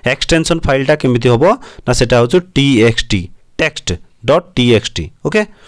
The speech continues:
ନେକ୍ସଟ ହେଲା ବାୟୋସ୍। ବାୟୋସ୍ ଇଜ୍ ୟୁଜ୍ଡ କ'ଣ? ବାୟୋସ୍ ଟାର ୟୁଜ୍ ଆମେ କେମିତି କରୁଛେ? ନା, ଯେଟା ହେଲା ତାର ହଉଛି by operating system। ବାୟୋସ୍ଟା ହଉଛି କ'ଣ? ବେସିକ୍ ଇନପୁଟ୍, ଆ, ମାନେ, ଆ, ଯେଟା କି ରହିଲା ବେସିକ୍ ଇନପୁଟ୍ ଆଉଟପୁଟ୍ ସିଷ୍ଟମ୍,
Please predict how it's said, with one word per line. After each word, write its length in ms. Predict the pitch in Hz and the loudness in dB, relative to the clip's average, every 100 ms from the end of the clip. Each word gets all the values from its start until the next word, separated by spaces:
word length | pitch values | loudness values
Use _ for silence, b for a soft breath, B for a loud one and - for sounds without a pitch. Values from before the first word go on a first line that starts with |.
| b b b 131 | b b b -2
ନେକ୍ସଟ 240 | 185 - | -2 0
ହେଲା 160 | 196 190 | 0 0
ବାୟୋସ୍। 480 | 151 117 131 123 - - b _ | 0 2 2 2 -2 -12 b _
ବାୟୋସ୍ 300 | 120 151 185 180 | 0 2 2 2
ଇଜ୍ 200 | 160 151 135 120 | 0 0 0 2
ୟୁଜ୍ଡ 280 | 135 - 175 262 b b b | 0 2 2 2 b b b
କ'ଣ? 160 | - 107 - | 0 0 0
ବାୟୋସ୍ 320 | 117 147 175 - | 2 2 0 2
ଟାର 200 | 175 180 185 - b b _ 123 | 2 4 0 -2 b b _ 0
ୟୁଜ୍ 340 | 135 160 165 | 4 4 2
ଆମେ 160 | 156 160 | 0 0
କେମିତି 280 | 135 143 | 0 0
କରୁଛେ? 380 | 147 156 - 226 B B - | 0 0 2 0 B B -2
ନା, 100 | 123 | 0
ଯେଟା 260 | 120 123 127 | 2 2 2
ହେଲା 380 | 120 127 135 | 2 2 2
ତାର 220 | 143 123 117 | 2 2 2
ହଉଛି 260 | 113 113 190 | 0 0 -4
by 280 | 131 139 | 0 0
operating 520 | - - - 117 113 107 | 2 0 -2 0 0 0
system। 320 | 98 - 82 82 | -2 -4 -6 -2
ବାୟୋସ୍ଟା 360 | 104 117 - | 0 0 2
ହଉଛି 180 | 127 123 | -2 -2
କ'ଣ? 200 | - 165 | -2 0
ବେସିକ୍ 440 | 117 127 - 151 160 | 2 0 0 -4 -2
ଇନପୁଟ୍, 360 | 131 123 160 | -2 -2 0
ଆ, 240 | 160 135 135 B B B | 0 0 -4 B B B
ମାନେ, 200 | 135 147 | 0 2
ଆ, 360 | 139 131 123 117 | 2 2 2 0
ଯେଟା 260 | 127 131 | 0 0
କି 140 | 135 143 | 0 2
ରହିଲା 260 | 139 151 | 2 2
ବେସିକ୍ 420 | 147 123 - 151 | 0 0 0 -2
ଇନପୁଟ୍ 400 | 151 123 156 131 110 B B - | -2 0 0 0 -2 B B -2
ଆଉଟପୁଟ୍ 320 | 139 - 160 | -2 0 -2
ସିଷ୍ଟମ୍, 340 | - - 190 | 0 0 -2